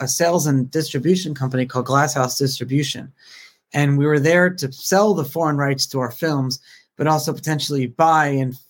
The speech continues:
and finance new films. Uh, so we had exhibitor passes and we had a booth. And through that, we were able to get, uh,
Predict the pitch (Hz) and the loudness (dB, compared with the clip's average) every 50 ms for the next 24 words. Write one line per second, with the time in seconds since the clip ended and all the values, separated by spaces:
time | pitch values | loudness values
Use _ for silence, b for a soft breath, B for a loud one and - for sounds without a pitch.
0 | _ - 147 135 135 - 156 156 151 143 139 135 127 135 - - - - 139 143 | _ -8 -8 -6 0 0 0 2 2 2 2 0 0 -2 -6 -10 -12 -14 -2 0
1 | 190 220 214 190 - 135 117 107 107 - - - - b b b b b b b | 2 2 2 0 -2 -4 -4 -4 -8 -12 -14 -16 -18 b b b b b b b
2 | b _ - 135 135 131 123 120 123 - 156 147 156 147 147 165 170 165 160 143 | b _ 0 2 4 4 2 0 -4 -4 -4 -2 0 2 2 2 2 2 0 0
3 | 127 123 147 156 135 143 139 131 131 139 139 135 131 131 - - 135 139 135 - | 0 0 -2 0 0 2 0 0 0 0 0 0 0 -2 -4 -4 -6 -6 -6 -10
4 | - b b b b b b b _ _ 143 147 143 135 139 139 135 131 143 156 | -14 b b b b b b b _ _ -2 0 0 2 2 2 0 0 0 0
5 | 147 135 131 135 - - _ _ _ _ _ _ _ _ _ - 151 147 139 175 | 0 0 0 -2 -6 -14 _ _ _ _ _ _ _ _ _ -4 -4 -2 0 2
6 | 220 240 220 208 175 - 165 170 170 170 160 160 151 135 147 127 - - 160 156 | 4 4 4 4 2 2 0 2 2 2 2 0 -2 -2 -4 -6 -2 0 0 0
7 | 156 - - _ _ - 139 143 131 107 - | 0 -2 -6 _ _ -4 0 0 0 0 -2